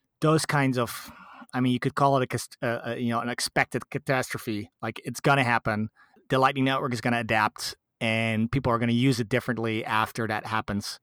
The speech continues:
But eventually something will come out that is useful. Like, I think Lightning Network is just useful at every fee level. Even if we're at a hundred bucks, uh, it just means you have to open larger channels and you have to perform more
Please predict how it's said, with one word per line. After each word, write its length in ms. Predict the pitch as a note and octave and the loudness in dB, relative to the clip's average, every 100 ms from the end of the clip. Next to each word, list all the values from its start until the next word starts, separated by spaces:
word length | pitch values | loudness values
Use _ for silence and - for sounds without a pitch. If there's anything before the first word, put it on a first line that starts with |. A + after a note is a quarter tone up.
| - | 0
But 180 | D3 D3 | 0 0
eventually 500 | C#3+ D#3+ - D3 C3 | 0 2 2 2 2
something 360 | D3 C3 C#3 | 2 2 2
will 140 | B2 A2+ | 2 2
come 240 | B2 A2 | 2 2
out 380 | A#2 A2+ - - - | 4 2 0 -8 -8
that 180 | A2+ A2 | -6 -2
is 200 | A#2 - | -2 -2
useful. 500 | A2+ A#2 A#2+ G2 - - - | 0 0 -2 -6 -8 -16 -8
Like, 140 | B2+ B2+ | -4 -2
I 60 | |
think 320 | D3 E3 D3 - | 2 2 2 -2
Lightning 480 | - B2 B2+ F3+ G3+ | -6 -2 0 0 -2
Network 320 | G3 E3+ F3+ - | 2 4 2 2
is 360 | D3+ D#3 - - | 4 4 2 -4
just 340 | C#3 C#3 C3+ B2+ | -2 0 0 0
useful 420 | C3 - A2 G#2+ | 2 2 -2 -4
at 80 | B2+ | -2
every 240 | B2+ A#2+ | 0 -2
fee 220 | - A#2+ | -2 -2
level. 340 | G#2 F2+ D2+ - _ _ _ - | 0 -4 -6 -16 _ _ _ 0
Even 420 | D#3+ D#3 D3+ D#3 | 2 4 2 2
if 200 | D3 C#3 | -2 0
we're 80 | C3+ | 0
at 100 | A#2+ | 2
a 60 | |
hundred 280 | A2 C3 A#2+ | 2 2 0
bucks, 420 | A2 G2+ - - - - - _ | 0 -2 -4 -10 -12 -20 -20 _
uh, 120 | B2 C3+ | -4 -2
it 140 | C3+ | 0
just 180 | D3+ - | 0 2
means 380 | C#3+ D#3 C#3 C#3+ | 4 6 4 4
you 80 | |
have 120 | C3 - | 0 0
to 80 | |
open 300 | C3+ B2 B2+ | -2 0 2
larger 320 | A#2+ C3 B2+ B2 | 4 4 2 -2
channels 640 | B2 A#2 A2 A2 - - - _ - | 0 0 0 -2 -4 -8 -12 _ -4
and 160 | A2+ | -2
you 100 | A2+ | 2
have 180 | A#2 A#2+ | 2 0
to 140 | - A#2 | -2 -6
perform 600 | - - B2 A#2+ A#2 A2+ - _ _ | -6 -2 2 2 2 0 -6 _ _
more 680 | A#2 B2+ C3+ C#3 C3+ B2+ B2 | 0 4 6 6 6 4 2